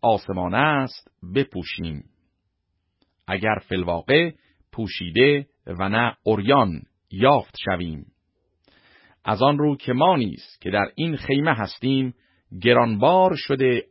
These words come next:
آه می‌کشیم، از آن جهت که نمی‌خواهیم این را بیرون کنیم،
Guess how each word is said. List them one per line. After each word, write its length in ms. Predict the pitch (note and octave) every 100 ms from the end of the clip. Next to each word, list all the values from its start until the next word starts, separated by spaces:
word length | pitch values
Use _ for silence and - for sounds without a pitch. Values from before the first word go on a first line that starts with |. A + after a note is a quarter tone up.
| _
آه 380 | E3 D#3 A2+ F2
می‌کشیم، 680 | F#2+ - F2 G2 F2+ D2+ _ _ _ _
از 140 | F2
آن 140 | G#2 A#2+
جهت 380 | B2+ B2+ C#3 _ _ _ _
که 120 | - D3+
نمی‌خواهیم 720 | F3 A2 - G2+ G2 G#2 G2+ _
این 220 | C#3+ D#3
را 280 | D3+ D#3 C#3
بیرون 400 | A2+ B2 F3 C#3
کنیم، 440 | G2+ A2 A2 G2+